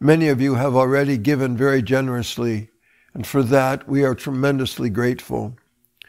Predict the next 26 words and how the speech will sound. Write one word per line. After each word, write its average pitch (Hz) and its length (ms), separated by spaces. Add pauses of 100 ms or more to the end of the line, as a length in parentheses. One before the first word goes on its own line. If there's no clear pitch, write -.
(140)
But 135 160
our 151 300
work 156 300
here 160 260
in 147 100
the 143 100
hills 147 360
of 139 80
West 139 260
Virginia 135 600 (260)
is 117 180
just 139 400
beginning. 110 640 (960)
We 139 100
won't 139 280
be 147 120
able 143 200
to 139 120
finish 147 460
building 151 560
the 131 80
walls 139 480
of 139 80
our 135 200
New 139 200
Jerusalem 123 840